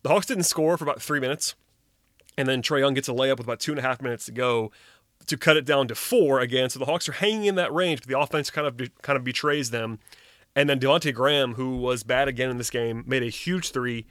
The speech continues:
to, uh, kind of not seal it necessarily, for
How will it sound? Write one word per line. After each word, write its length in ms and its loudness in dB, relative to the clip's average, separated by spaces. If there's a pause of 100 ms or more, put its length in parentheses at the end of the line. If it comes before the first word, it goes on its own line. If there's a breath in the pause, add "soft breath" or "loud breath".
(400 soft breath)
to, 340 -2
uh, 220 0
kind 220 -2
of 220 -2 (260 soft breath)
not 140 2
seal 300 0
it 60 0
necessarily, 680 0 (380 soft breath)
for 380 2